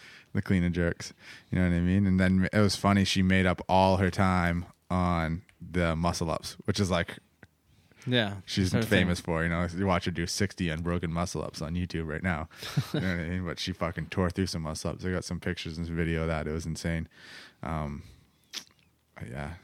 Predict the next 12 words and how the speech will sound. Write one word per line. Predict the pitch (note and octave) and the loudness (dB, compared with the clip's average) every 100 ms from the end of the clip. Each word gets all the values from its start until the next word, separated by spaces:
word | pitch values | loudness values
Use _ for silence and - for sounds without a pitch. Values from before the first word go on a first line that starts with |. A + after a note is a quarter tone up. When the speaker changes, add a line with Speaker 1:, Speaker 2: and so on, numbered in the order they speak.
| _ _ _ _ _ _ _ _ - - - - - | _ _ _ _ _ _ _ _ -20 -20 -20 -20 0
Speaker 2:
No, | C3+ C#3+ | 6 8
you | C#3+ | 10
s-, | D3+ - | 8 4
you | D#3+ | 4
watched | D3 C3+ - | 8 6 6
a | |
lot | B2+ A#2+ A#2+ | 4 6 8
of | A#2 G#2+ | 6 6
the, | A#2 G#2+ | 6 6
uh, | G2 F#2 - | 4 2 0
adaptive | G2+ G2+ G#2 B2 | 2 4 4 4
athletes. | B2 C3+ C#3 D#3 - | 2 2 2 -2 -4